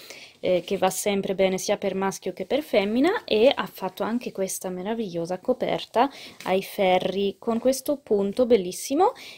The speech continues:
ehm, che mi piace tanto e che prima o poi devo assolutamente ripetere. Fatemi sapere se magari vi piacerebbe avere un tutorial con questo punto. Lasciatemelo nei commenti.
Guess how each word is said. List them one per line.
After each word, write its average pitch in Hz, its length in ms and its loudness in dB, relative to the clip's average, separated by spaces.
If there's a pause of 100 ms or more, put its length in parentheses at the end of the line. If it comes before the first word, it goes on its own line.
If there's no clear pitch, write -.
(140)
ehm, 170 800 -2
che 214 120 -2
mi 202 120 0
piace 220 320 6
tanto 202 360 2
e 202 60 2
che 202 140 -6
prima 294 360 4
o 277 60 2
poi 190 280 4
devo 180 280 2
assolutamente 190 1000 -4
ripetere. 175 800 -10 (1500)
Fatemi 294 360 4
sapere 233 360 6
se 233 120 2
magari 202 340 2
vi 190 100 -4
piacerebbe 190 560 0
avere 190 220 2
un 190 100 0
tutorial 180 540 -2
con 185 160 -6
questo 185 320 -8
punto. 170 560 -8 (560)
Lasciatemelo 220 560 0
nei 190 180 0
commenti. 180 680 -6